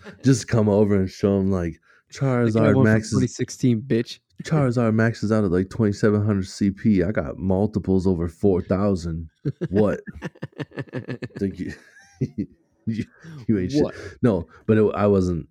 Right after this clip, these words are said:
Speaker 2: it wasn't that strong back then, but I had multiples
Speaker 1: Right.
Speaker 2: over three thousand. Like,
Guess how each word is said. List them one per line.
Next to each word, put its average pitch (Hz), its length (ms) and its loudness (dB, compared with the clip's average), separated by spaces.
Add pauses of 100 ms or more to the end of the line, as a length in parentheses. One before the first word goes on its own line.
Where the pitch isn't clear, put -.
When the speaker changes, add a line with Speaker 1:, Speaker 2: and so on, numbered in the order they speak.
Speaker 2:
it 98 80 2
wasn't 92 320 2
that 78 200 -4
strong 80 380 -4
back 80 240 -4
then, 78 360 -4
but 80 140 0
I 90 100 0
had 87 340 0
multiples 82 560 -2
Speaker 1:
Right. - 0 -
Speaker 2:
over 71 200 -4
three 107 320 4
thousand. 73 600 -2 (160)
Like, 80 340 -2